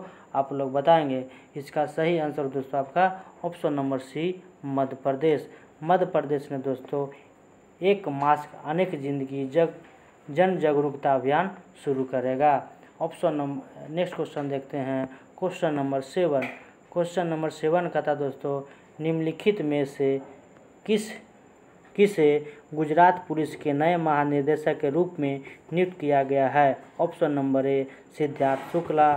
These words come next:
ऑप्शन नंबर बी श्री हरि, ऑप्शन नंबर सी आशीष भाटिया, ऑप्शन नंबर डी केशव बहादुर। इसका सही आंसर क्या होगा दोस्तों, आप लोग बताएंगे। इसका सही आंसर होगा दोस्तों आपका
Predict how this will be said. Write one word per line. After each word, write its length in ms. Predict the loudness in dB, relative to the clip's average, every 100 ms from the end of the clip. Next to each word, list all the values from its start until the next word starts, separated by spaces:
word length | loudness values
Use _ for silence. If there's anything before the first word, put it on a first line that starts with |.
| 0 -4
ऑप्शन 320 | -2 -2 0
नंबर 300 | 0 0 0
बी 320 | 0 -2 -2 -10 -20 -20 -8
श्री 300 | -2 2 2
हरि, 500 | 4 4 4 2 -2 -4
ऑप्शन 280 | -6 -4 -4
नंबर 260 | -2 -2 -4
सी 480 | -4 -4 -2 -4 -8 -20 -8 -4
आशीष 360 | -2 -2 -2 -2
भाटिया, 600 | 2 4 4 4 4 4 -2 -20 -20 -20
ऑप्शन 260 | -10 -4 -2
नंबर 280 | 0 0 0
डी 340 | 0 0 -2 -6 -16 -4
केशव 340 | -2 0 0 0
बहादुर। 580 | 2 6 6 6 -2 -4 -18 -14 -12
इसका 260 | -6 -4
सही 340 | -4 -4 -2 -2
आंसर 320 | -4 -4 -6
क्या 220 | 0 2
होगा 160 | 2 0
दोस्तों, 440 | -2 0 2 2 -2 -12 -10 0
आप 220 | 0 0
लोग 140 | -2
बताएंगे। 540 | 0 2 2 0 -2 -6 -12 -20 -16
इसका 260 | -16 -8 -8
सही 280 | -4 -4 -4 -6
आंसर 220 | -10 -6
होगा 120 | -6
दोस्तों 340 | -6 -8 -6 -6
आपका 320 | 0 4